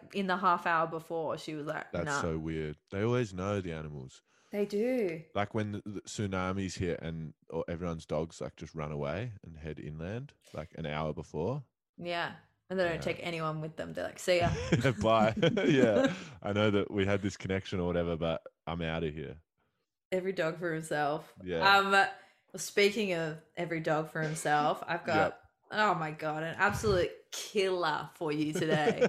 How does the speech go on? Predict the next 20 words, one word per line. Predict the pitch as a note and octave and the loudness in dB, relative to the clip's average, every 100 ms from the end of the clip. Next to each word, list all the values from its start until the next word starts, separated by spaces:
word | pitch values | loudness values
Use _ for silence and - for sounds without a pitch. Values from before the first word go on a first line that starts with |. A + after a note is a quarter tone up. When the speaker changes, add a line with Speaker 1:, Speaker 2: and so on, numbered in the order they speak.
| A3 | 2
Speaker 2:
<laughs> | E3+ | 0
I'm | A#2+ G#2+ A2 | 0 -2 -4
so | - - | -6 -2
excited. | A2 G#2+ - A2 - G#2 - | -2 -2 -6 -6 -6 -8 -2
Speaker 1:
<laughs> | D4 | 2
I | B3 F#3 | 4 4
know, | F#3 G3+ C4 A3 E3+ - | 6 6 8 6 4 0
I | G3 | 0
know. | G3 A3+ | 2 2
You | E3+ F3+ | 2 -2
Speaker 2:
I | |
Speaker 1:
should | G#3 | 0
Speaker 2:
remember | A#3 B3 A3 | 4 4 8
Speaker 1:
be. | F#3+ | 8
Speaker 2:
what, | D#3+ - A2 | 6 2 -4
I | |
can't | - F3+ F#3+ | -2 0 0
remember | G3 F#3 | 0 0
what | C#3+ B2 - | 2 0 0
the | A2+ G#2 G2+ | -2 0 -2